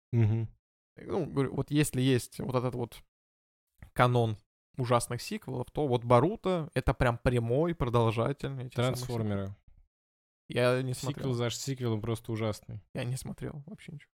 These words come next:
Speaker 1: В конце третьей части Оптимус Прайм взлетает в космос и говорит: «Я пойду искать своих корешей».
Speaker 2: Так.
Speaker 1: И в четвертой части нам показывают, что пока он летел в космос, он умер.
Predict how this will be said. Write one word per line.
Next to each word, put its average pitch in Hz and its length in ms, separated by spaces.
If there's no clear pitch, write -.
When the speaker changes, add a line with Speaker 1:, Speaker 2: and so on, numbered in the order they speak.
Speaker 1:
В - 80
конце 139 340
третьей 107 300
части 139 480
Оптимус 117 400
Прайм 135 420
взлетает 107 500
в - 60
космос 143 420
и - 20
говорит: 107 320
«Я 120 120
пойду 107 280
искать 117 280
своих 113 240
корешей». 101 540
Speaker 2:
Так. - 220
Speaker 1:
И 107 40
в 95 60
четвертой - 380
части 160 300
нам 113 140
показывают, 110 400
что - 140
пока 120 240
он 120 100
летел 113 220
в - 80
космос, 156 380
он 139 160
умер. 117 360